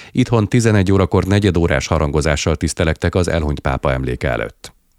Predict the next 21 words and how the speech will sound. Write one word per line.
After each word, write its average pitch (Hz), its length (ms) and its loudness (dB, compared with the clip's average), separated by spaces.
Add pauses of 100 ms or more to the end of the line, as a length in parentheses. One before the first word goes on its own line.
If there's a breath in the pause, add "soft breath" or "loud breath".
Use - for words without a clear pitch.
Maradnak 123 400 2
az 110 120 0
extra 127 360 0
profit 110 380 2
adók. 104 360 2
Nagymárton 135 440 2
nemzetgazdasági 104 840 4
miniszter 98 440 2
közölte, 104 540 2
a 104 100 2
bankrendszerben 113 640 2
fenntartják - 600 2
az 92 140 2
extra 101 360 0
profit 95 380 2
adót, 101 420 2
háromszázhatvan 90 840 2
milliárd 85 380 2
forintos 90 440 0
adóval 95 360 2
számolnak, 104 480 2